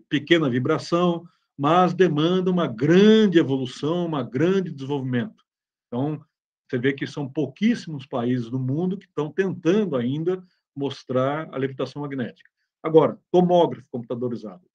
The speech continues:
Já há muitas décadas, já pelo menos há vinte e cinco anos, nós temos tomógrafos, é, em, em hospitais. Veja,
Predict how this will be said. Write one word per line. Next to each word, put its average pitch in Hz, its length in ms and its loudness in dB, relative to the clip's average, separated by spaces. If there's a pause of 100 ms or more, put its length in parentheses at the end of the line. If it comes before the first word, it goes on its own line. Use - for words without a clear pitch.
(160)
Já 151 380 -2
há 131 100 -8
muitas 135 640 -4
décadas, 147 460 -8
já 127 120 -6
pelo 131 200 -8
menos 160 180 -8
há 147 60 -2
vinte 127 240 -6
e - 40 -20
cinco 127 360 -6
anos, 185 320 -6 (320)
nós 180 160 -8
temos 190 240 -2
tomógrafos, 156 580 -2 (680)
é, 127 360 -2
em, 156 300 0
em 127 720 -2 (320)
hospitais. 131 720 -4 (180)
Veja, 139 280 4